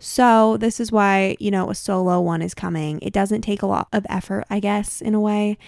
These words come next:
And I just figured we needed to catch up. Um, and I just wanted to have a little chat with you guys, 'cause, I mean, at the end of the day, that's, you know, why I have my podcast and everything. And I enjoy kind of building a community of like-minded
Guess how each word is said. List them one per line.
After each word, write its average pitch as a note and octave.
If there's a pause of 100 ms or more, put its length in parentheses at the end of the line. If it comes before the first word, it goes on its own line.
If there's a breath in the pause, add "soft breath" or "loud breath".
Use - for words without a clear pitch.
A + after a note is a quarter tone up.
(320 loud breath)
And A3
I B3
just F4
figured G#3
we B3
needed B3+
to -
catch G3+
up. A3+ (240)
Um, G#3
and A3+
I A#3
just A#3
wanted C4
to C4 (320 loud breath)
have D4+
a F4
little G4+
chat F#4+
with G4
you B3+
guys, -
'cause, A#3
I A3+
mean, A3
at G#3+
the A3+
end G#3+
of G#3
the G3
day, G#3
that's, - (380 soft breath)
you A3
know, G#3
why F#3+
I -
have G3
my F#3+
podcast G3
and -
everything. G#3
And G3
I G#3 (320 soft breath)
enjoy F#3+
kind G3+
of F#3
building G3
a -
community G#3+
of F#3
like-minded F#3+